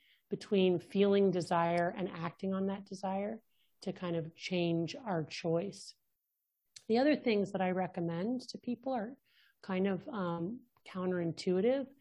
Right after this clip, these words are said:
but when you think about the pleasure-pain balance and the way that alcohol releases dopamine all of a sudden in the reward pathway and then leads to neuroadaptation and this dopamine deficit state, what's really fascinating to me is that if you actually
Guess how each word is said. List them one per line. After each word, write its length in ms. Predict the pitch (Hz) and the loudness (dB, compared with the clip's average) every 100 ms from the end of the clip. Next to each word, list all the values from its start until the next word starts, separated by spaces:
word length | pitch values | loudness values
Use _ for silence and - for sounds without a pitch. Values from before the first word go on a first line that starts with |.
| _ - _ - | _ -20 _ -4
but 120 | 226 | 0
when 100 | 214 | 2
you 100 | 214 | 2
think 200 | 202 - | 2 0
about 260 | 254 302 285 | 2 0 -2
the 60 | 202 | -6
pleasure-pain 760 | - 202 208 202 202 190 175 | -2 -2 -2 -4 -2 0 0
balance 500 | 165 160 202 240 - | -2 -2 -4 -4 -4
and 140 | 185 | -4
the 40 | 170 | -2
way 240 | 170 175 | 0 0
that 300 | 165 165 - - _ | 0 0 -2 -8 _
alcohol 680 | 185 170 - - 170 165 170 _ _ - | -10 -10 -12 -8 -4 -4 -6 _ _ -6
releases 640 | 190 160 185 - 180 151 | -2 2 0 0 -4 -4
dopamine 640 | - 170 - 175 165 160 170 190 | -4 -4 -2 -4 -2 -2 -4 -4
all 200 | 165 165 | -4 -2
of 100 | 170 | -4
a 60 | |
sudden 440 | - 170 160 175 175 | -8 -8 -6 -4 -4
in 100 | 170 | -4
the 80 | |
reward 460 | 160 151 147 160 165 | -6 -6 -6 -8 -8
pathway 600 | - 175 - 180 175 175 - _ - | -12 -14 -10 -8 -6 -8 -12 _ -4
and 120 | 175 | -2
then 180 | 165 165 | 0 0
leads 280 | 165 151 - | 0 -2 -6
to 400 | - 165 165 226 _ | -2 -2 -2 -6 _
neuroadaptation 1120 | 185 165 165 160 160 - - 180 175 - 202 220 | -2 0 0 0 -4 -8 -6 -4 -4 -4 -6 -4
and 140 | 175 | -4
this 160 | 165 - | -4 -6
dopamine 460 | 175 175 175 165 | -6 -4 -4 -2
deficit 480 | 165 160 190 - 202 | -4 -6 -8 -12 -16
state, 360 | - 226 240 269 _ _ _ _ _ _ _ | -6 -4 -4 -6 _ _ _ _ _ _ _
what's 260 | 214 202 202 | -4 -2 2
really 300 | 240 277 247 | 4 4 2
fascinating 640 | 214 190 - 190 180 170 | 0 0 0 -2 0 -4
to 100 | - | 0
me 180 | 202 214 | 2 2
is 140 | 185 | 2
that 160 | 180 175 | -2 -2
if 160 | 175 - | -4 -6
you 100 | 269 | -6
actually 680 | 262 247 - 214 190 190 | -6 -6 -2 2 2 0